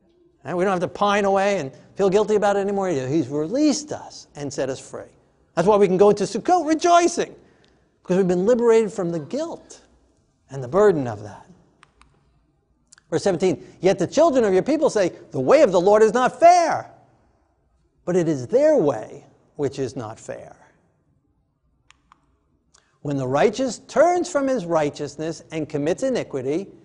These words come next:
he shall die because of it." No matter how he was born, no matter what a nice person he was, we turn from our wickedness, we will die. But when the wicked turns from his wickedness and does what is lawful and right,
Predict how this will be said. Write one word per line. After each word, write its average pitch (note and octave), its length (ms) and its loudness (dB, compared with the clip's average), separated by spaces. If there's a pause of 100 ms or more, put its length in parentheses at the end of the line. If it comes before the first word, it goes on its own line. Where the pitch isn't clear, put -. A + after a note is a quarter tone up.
(140)
he D3+ 280 -2
shall A3 260 -4
die B2+ 320 -6
because C#4+ 420 -2
of G3 160 -2
it." - 160 -16 (2000)
No C3+ 60 -18
matter F3+ 160 -2
how A3+ 180 0
he A#3 60 2
was A#3 180 0
born, D#3+ 600 -4 (340)
no A2+ 60 -18
matter E3+ 220 -6
what G3+ 120 -4
a F3+ 40 -8
nice F#3 280 -6
person D#3+ 400 -8
he D#3 80 -8
was, D3 540 -8 (640)
we A#2 60 -20
turn G#3 420 -4
from F3+ 220 -8
our F3 180 -4
wickedness, A#2+ 760 -12 (260)
we A#2 120 -12
will A2+ 100 -10
die. G#2+ 380 -20 (1160)
But B3 380 2
when C#3+ 200 -6
the C#3 80 -4
wicked B3 560 -4
turns C4+ 440 2
from C4 140 -2
his A#3+ 140 -2
wickedness A3+ 560 -4
and E3+ 200 -6
does A#3+ 320 -2
what G#3 160 0
is F3+ 140 -2
lawful A3+ 460 -2
and G#3+ 120 -4
right, C4 380 -4